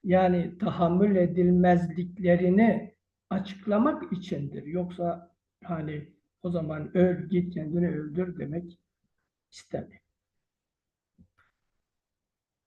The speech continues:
Evet arkadaşlar, e, istiyorsanız Abdullah bin Mukaffa'nın, e, tecrübelerinden ve hikmetlerinden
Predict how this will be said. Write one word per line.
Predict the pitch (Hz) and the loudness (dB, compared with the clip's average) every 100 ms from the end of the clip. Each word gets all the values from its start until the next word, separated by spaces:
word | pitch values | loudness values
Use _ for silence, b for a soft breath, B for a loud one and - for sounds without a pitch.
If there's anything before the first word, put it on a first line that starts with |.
| - | 6
Evet | 269 320 320 | 10 10 10
arkadaşlar, | 285 277 302 294 277 254 - - - 214 | 8 10 6 8 6 6 0 -10 -2 4
e, | 208 202 202 202 196 196 196 202 208 - _ | 6 6 8 6 6 6 4 2 -2 -10 _
istiyorsanız | - - 226 214 196 175 180 214 226 226 226 - _ _ _ _ _ | -20 -10 -6 -6 -4 -4 -2 -2 0 -2 -4 -10 _ _ _ _ _
Abdullah | 226 175 170 170 185 160 | -12 -10 -8 -4 -4 -4
bin | 165 151 | -6 -8
Mukaffa'nın, | 143 143 190 190 175 143 147 185 220 233 277 320 _ _ _ _ _ _ _ _ 180 | -10 -8 -6 -8 -8 -10 -4 -2 0 0 -4 -12 _ _ _ _ _ _ _ _ -14
e, | 170 160 151 151 151 147 147 160 _ | -12 -12 -12 -14 -14 -14 -16 -18 _
tecrübelerinden | - 180 170 156 151 165 151 151 151 147 139 151 175 175 175 180 - - _ | -4 -2 -2 -4 0 0 0 -4 -4 -2 -2 2 4 4 2 0 -8 -16 _
ve | 165 156 147 | -6 -4 -4
hikmetlerinden | 185 180 170 147 143 156 151 147 147 143 170 196 202 196 | -4 -4 -2 -4 -4 -4 -2 0 0 2 2 2 2 -2